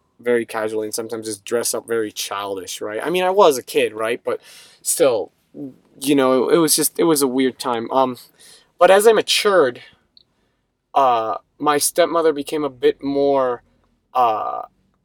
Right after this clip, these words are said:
intuitive and more disciplined with the, with what I was wearing.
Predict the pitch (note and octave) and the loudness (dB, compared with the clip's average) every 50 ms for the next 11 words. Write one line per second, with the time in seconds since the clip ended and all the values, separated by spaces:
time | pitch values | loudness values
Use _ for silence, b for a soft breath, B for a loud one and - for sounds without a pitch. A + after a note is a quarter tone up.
0 | _ - C#3 C3 - - E3+ D#3+ D3+ D3 C#3+ C3 C3 C3 C3 C3 C3 C3 B2+ B2 | _ -14 -12 -10 -6 -2 -2 2 2 2 0 0 -2 -8 -6 -4 -4 -4 -4 -6
1 | B2+ C3+ - - - - - C#3+ C3 B2 A#2+ B2 B2+ B2 - - - B2+ B2+ B2 | -6 -4 -4 -4 -6 -8 -10 -8 -8 -8 -8 -10 -12 -12 -12 -18 -12 -10 -8 -6
2 | B2 B2 B2 - _ _ - B2+ B2 _ _ C3+ C#3+ C#3 - C#3+ C#3+ C#3+ C3+ C3 | -6 -8 -10 -12 _ _ -20 -20 -20 _ _ -6 -6 -4 -2 -2 0 0 -2 -4
3 | B2+ - C3+ C3 C3 C3 C3 C3 C3 | -6 -6 -4 -4 -2 -2 -4 -8 -10